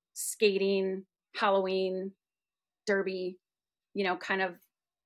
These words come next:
like, all those, like, all the things I love, and just have it be, you know, we'll start with a, like, a one day, a one dayer, and maybe eventually it will grow into, like, a bigger, like, a larger convention type thing.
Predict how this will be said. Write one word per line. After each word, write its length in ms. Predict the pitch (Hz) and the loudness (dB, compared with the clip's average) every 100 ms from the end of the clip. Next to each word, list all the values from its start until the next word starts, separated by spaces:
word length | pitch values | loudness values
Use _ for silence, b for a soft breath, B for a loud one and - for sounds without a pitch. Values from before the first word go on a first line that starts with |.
| _ | _
like, 200 | 180 165 - | -4 -4 -2
all 160 | 175 175 | -2 0
those, 240 | 170 165 | 0 -2
like, 220 | 156 156 - - | -4 -6 -8 0
all 160 | 202 | 2
the 80 | 190 | 2
things 200 | 190 180 | -2 -2
I 100 | 165 | -2
love, 300 | 165 - - - _ _ _ - | -2 -4 -8 -14 _ _ _ -4
and 140 | 190 | -2
just 160 | 185 - | -2 -2
have 180 | 165 165 | -2 0
it 180 | - | -2
be, 460 | - 165 156 156 156 _ _ _ _ _ | -2 0 2 0 -4 _ _ _ _ _
you 100 | 294 | 4
know, 140 | 202 214 | 4 6
we'll 140 | 262 | 4
start 260 | - 254 - | 6 6 8
with 120 | 233 | 6
a, 60 | |
like, 180 | 208 202 | 4 4
a 100 | 196 | 2
one 220 | 190 185 | 2 0
day, 380 | 170 165 175 196 - _ - | 0 0 -2 -4 -16 _ 0
a 100 | 214 | 2
one 300 | 208 202 196 | 4 4 4
dayer, 340 | 196 214 233 | 6 6 6
and 140 | 220 | 6
maybe 260 | 226 240 262 | 4 4 4
eventually 400 | 247 240 240 240 | 2 2 4 4
it 80 | 240 | 6
will 100 | 208 | 4
grow 240 | 214 202 | 4 4
into, 220 | 196 196 - | 4 0 -4
like, 220 | 185 180 | -4 -2
a 40 | |
bigger, 320 | 180 180 165 - - | -4 -4 -6 -10 -6
like, 200 | 180 - - _ _ | -4 -4 -10 _ _
a 60 | 185 | 0
larger 320 | 180 180 190 | 0 0 -2
convention 720 | - 190 160 170 196 220 214 | -6 -8 -6 -6 -4 0 0
type 220 | 208 208 - | 0 -4 -2
thing. 300 | 214 220 | 0 -2